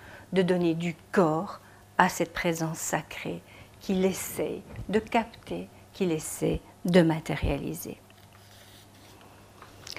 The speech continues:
Ces pratiques de projection empathique, on va les trouver diffusées par toute une littérature. Et on va voir qu'elles sont utilisées sur un mode collectif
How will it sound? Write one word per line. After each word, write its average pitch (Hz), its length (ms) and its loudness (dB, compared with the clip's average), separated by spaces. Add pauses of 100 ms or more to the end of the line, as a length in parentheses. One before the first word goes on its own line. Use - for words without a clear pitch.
(640)
Ces - 140 4
pratiques 349 360 10
de 254 60 6
projection 233 500 4
empathique, 247 720 2 (1040)
on 277 80 10
va 302 120 12
les 311 120 10
trouver 320 640 4 (500)
diffusées 311 680 10
par - 340 4 (640)
toute 403 180 10
une 277 140 12
littérature. - 840 0 (540)
Et 269 80 12
on 247 60 12
va 240 120 10
voir 359 380 8
qu'elles 247 160 4
sont 240 140 0
utilisées 208 480 0
sur 277 240 2
un 285 60 8
mode 214 220 4
collectif 208 640 0